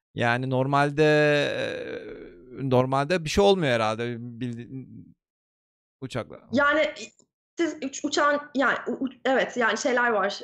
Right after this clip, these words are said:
Speaker 2: e, hani uçağa yıldırım düşerse ne diyordum, hani elek-, o enerjiyi alıp
Speaker 1: Topraklama.
Speaker 2: yalıtan bir sistem. Heh, topraklama, bir, bir şey diyor, deniyordu onun ismini, unuttum şimdi, aklıma gelmedi ama yani siz uçağın içindeyken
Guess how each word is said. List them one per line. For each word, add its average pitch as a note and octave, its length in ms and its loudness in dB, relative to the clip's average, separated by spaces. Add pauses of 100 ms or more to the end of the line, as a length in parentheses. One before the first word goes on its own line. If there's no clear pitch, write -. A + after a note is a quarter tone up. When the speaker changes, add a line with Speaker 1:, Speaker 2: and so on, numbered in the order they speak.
Speaker 2:
e, G3 440 0
hani G3+ 360 -2 (440)
uçağa A3+ 300 0
yıldırım A3+ 540 0
düşerse B3 500 0
ne B3 40 2
diyordum, A#3+ 300 0
hani A3 500 0 (560)
elek-, A3 400 0
o - 120 4
enerjiyi A3+ 480 2
alıp A3+ 300 -2 (920)
Speaker 1:
Topraklama. E3 540 6
Speaker 2:
yalıtan G#3+ 420 0
bir A#3 60 -8
sistem. A#3 360 -6 (640)
Heh, C#4 60 -6 (540)
topraklama, D4 800 2
bir, - 180 -4
bir D#4 60 0
şey D#4 420 0
diyor, A#3 240 0
deniyordu A#3 360 2
onun A3+ 120 2
ismini, A#3 260 0
unuttum C#4+ 340 2
şimdi, A#3+ 200 2
aklıma C4+ 240 2
gelmedi C#4 380 2
ama F4+ 160 4
yani C4 180 2
siz C#4+ 180 0
uçağın F#4 320 2
içindeyken F4+ 220 2